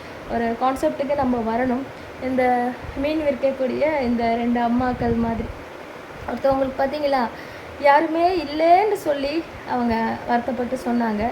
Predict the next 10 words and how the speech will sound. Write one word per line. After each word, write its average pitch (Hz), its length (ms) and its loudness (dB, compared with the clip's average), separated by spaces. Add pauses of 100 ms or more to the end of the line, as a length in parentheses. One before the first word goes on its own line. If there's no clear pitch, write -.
(160)
இரண்டாவது 311 520 4
ஒருத்தவங்களுக்கு 277 800 0
எல்லாரும் 233 420 0
இருக்காங்க, 269 540 0
தேடி 320 260 0
வந்து 302 420 -2
இவங்களுக்கு 359 320 -2
ஏதோ 285 280 4
ஒரு 247 180 0 (220)
பிரச்சனை. 226 360 -6